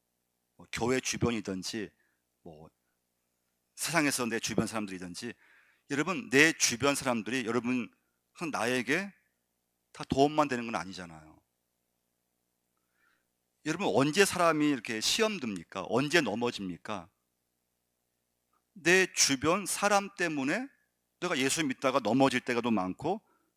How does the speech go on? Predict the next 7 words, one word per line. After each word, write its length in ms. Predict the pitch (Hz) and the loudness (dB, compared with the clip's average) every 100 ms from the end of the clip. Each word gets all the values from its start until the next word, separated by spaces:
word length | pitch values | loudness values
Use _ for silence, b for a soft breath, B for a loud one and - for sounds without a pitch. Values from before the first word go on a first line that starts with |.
| _ _ _ | _ _ _
시험 280 | - 214 202 | -2 2 2
들 100 | 165 | 0
때도 200 | 143 147 | 2 2
많고, 540 | 113 98 - 160 233 - _ _ _ | 4 0 -4 -8 -8 -12 _ _ _
실망할 360 | - 208 202 170 | -4 0 2 2
때도 200 | 156 147 | 2 0
많고. 500 | 107 98 - 185 | 0 -2 -6 -6